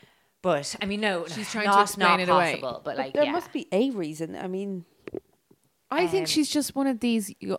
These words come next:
Speaker 2: so if she was actually born in nineteen ninety-one, she, her rise to, um,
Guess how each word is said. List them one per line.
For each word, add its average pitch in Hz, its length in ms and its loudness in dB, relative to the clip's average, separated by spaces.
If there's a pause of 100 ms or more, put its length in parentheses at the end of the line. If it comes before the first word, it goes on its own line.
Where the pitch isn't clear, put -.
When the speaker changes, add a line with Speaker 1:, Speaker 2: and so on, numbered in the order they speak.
Speaker 2:
so 190 240 0
if 190 120 -2
she - 160 -6
was 214 320 2
actually 240 360 -4
born 190 300 -6
in 175 120 -10
nineteen 170 420 -10
ninety-one, 156 680 -10 (800)
she, 180 480 -6
her 175 200 -6
rise 190 720 -2
to, 185 480 -4 (720)
um, 160 400 -6